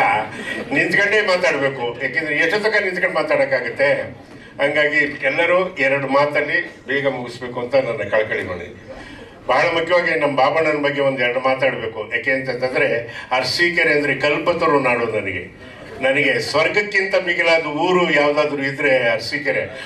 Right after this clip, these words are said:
ಒಂದ್ ಪಕ್ಷ ಏನಾದ್ರು ದೇವೇಂದ್ರ ಪ್ರತ್ಯಕ್ಷ ಆಗ್ಬಿಟ್ಟು "ನಿನ್ಗೆ ಏನ್ ಬೇಕು, ನಾನು ಅಮರಾವತಿ ಕೊಡ್ತೀನಿ" ಅಂದ್ರೆ, "ನೀನ್ ಅಮರಾವತಿ ನೀನೇ ಇಟ್ಕೋ, ನನಗೆ ಅರಸೀಕೆರೆಯಲ್ಲಿ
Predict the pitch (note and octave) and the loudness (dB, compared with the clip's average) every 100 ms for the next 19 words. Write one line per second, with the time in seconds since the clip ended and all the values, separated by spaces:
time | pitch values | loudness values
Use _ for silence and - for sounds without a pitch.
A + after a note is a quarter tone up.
0 | - C#3+ C#3+ A3 G#3+ F#3+ F3 F3+ E3 E3 | -2 0 2 0 2 2 4 2 0 0
1 | E3 F3+ F3 E3 D3 F3 - E3 D#3+ D#3+ | 2 2 0 -4 -2 -2 0 0 0 -2
2 | D#3+ C#3+ - - - E3 D#3+ E3+ G#3 G3 | 0 0 -2 -8 -2 -2 2 0 2 0
3 | F#3+ F3+ D#3 D3 D3 D#3+ E3+ E3 E3 D3 | 2 2 2 0 2 2 2 0 -2 -4
4 | C#3+ C#3+ C#3 B2+ B2+ C3 B2+ B2+ D3 D3 | -2 -2 -2 -4 -6 -6 -2 0 2 2
5 | D3+ C#3+ C#3 C#3+ C#3+ - D3 D3+ C#3 - | 2 -2 -2 0 0 0 0 2 2 0
6 | A2 A2 - D#3+ D3 D3 D3 | -2 -4 -4 -2 0 0 0